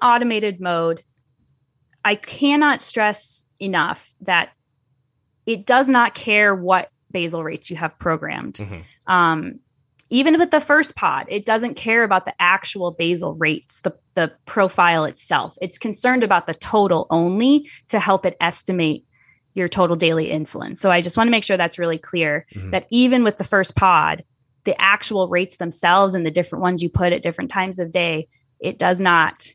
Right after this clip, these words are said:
Speaker 1: use those in any way. Um, so no changing ma-,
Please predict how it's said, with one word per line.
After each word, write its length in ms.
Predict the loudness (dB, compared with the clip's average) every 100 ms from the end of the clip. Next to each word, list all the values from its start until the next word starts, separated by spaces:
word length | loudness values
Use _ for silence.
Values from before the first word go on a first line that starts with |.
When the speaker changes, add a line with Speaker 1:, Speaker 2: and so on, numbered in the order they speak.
| -6
Speaker 1:
use 260 | -2 -2
those 220 | 0 0 -2
in 120 | -4
any 260 | -2 -2
way. 360 | 0 -2 -4 -6 _ _ _ _ 0
Um, 400 | 2 2 0 -8 -14
so 400 | 0 2 2 -2 _ _ _ _ _ _ _ -4
no 260 | 2 4
changing 460 | 4 4 4 2 0
ma-, 120 | -2